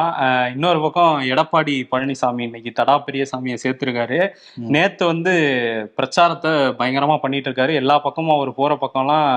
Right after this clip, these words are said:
Speaker 1: ஐ டி விங்ல இருந்தும் நிறைய ஒர்க் பண்றாங்க போல.
Speaker 2: ம்.
Speaker 1: அதுல என்ன சொல்லியிருந்தாரு, மேடையை போட்டு பிரச்சாரம் பண்ணும்போது பின்னாடி ஸ்கிரீன் வச்சிருக்காங்க, எல் டி டி ஸ்கிரீனு. அஹ், முதல் முதல்ல என்ன சொன்னாங்க, "நாங்க ஆட்சிக்கு வந்தோன்னே நீட்டை ரத்து பண்ண-, ரத்து பண்ணுவோம்" அப்படின்னு தானே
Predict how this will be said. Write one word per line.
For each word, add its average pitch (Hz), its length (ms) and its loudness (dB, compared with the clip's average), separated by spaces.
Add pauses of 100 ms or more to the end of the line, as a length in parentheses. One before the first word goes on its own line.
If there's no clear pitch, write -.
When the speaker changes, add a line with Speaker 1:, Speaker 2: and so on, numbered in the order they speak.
(100)
Speaker 1:
ஐ 127 140 0
டி 180 160 -2
விங்ல 151 240 2
இருந்தும் 151 240 -2
நிறைய 135 200 0
ஒர்க் 131 240 -4
பண்றாங்க 127 380 0
போல. 117 160 -2 (360)
Speaker 2:
ம். 127 180 -4
Speaker 1:
அதுல 135 240 4
என்ன 170 160 0 (300)
சொல்லியிருந்தாரு, 135 580 0 (320)
மேடையை 151 300 0
போட்டு 135 240 -4
பிரச்சாரம் 139 440 -2
பண்ணும்போது 131 340 -2
பின்னாடி 151 320 0
ஸ்கிரீன் 151 340 -4
வச்சிருக்காங்க, 120 500 -4
எல் 123 140 -6
டி 143 120 2
டி 135 120 0
ஸ்கிரீனு. 127 420 -4 (580)
அஹ், 123 380 -2
முதல் 139 320 2
முதல்ல 175 300 2
என்ன 160 200 2
சொன்னாங்க, 135 340 -2
"நாங்க 120 240 2
ஆட்சிக்கு 156 380 0
வந்தோன்னே 151 280 0
நீட்டை 156 320 0
ரத்து 127 240 -2
பண்ண-, 139 240 -2
ரத்து 127 240 0
பண்ணுவோம்" 147 360 2
அப்படின்னு 131 280 -2
தானே 147 200 0